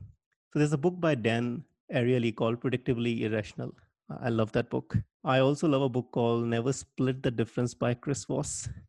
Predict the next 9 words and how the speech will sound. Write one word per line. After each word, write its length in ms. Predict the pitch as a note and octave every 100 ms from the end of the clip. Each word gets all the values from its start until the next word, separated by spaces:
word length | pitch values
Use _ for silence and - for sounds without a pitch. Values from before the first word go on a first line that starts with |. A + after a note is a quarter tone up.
| _
There's 340 | A3 D#3 D#3+ D3+
a 60 |
book 200 | D3 D#3+ -
called 360 | C3 C3 C3+ C3 _ _
Proactive 500 | - D3+ D3 - E3+
Selling 600 | - - C#3 B2 A#2+ A2+ - -
by 160 | A#2+
Skip 320 | A#2 - C3 C3+
Miller, 280 | A#2 A#2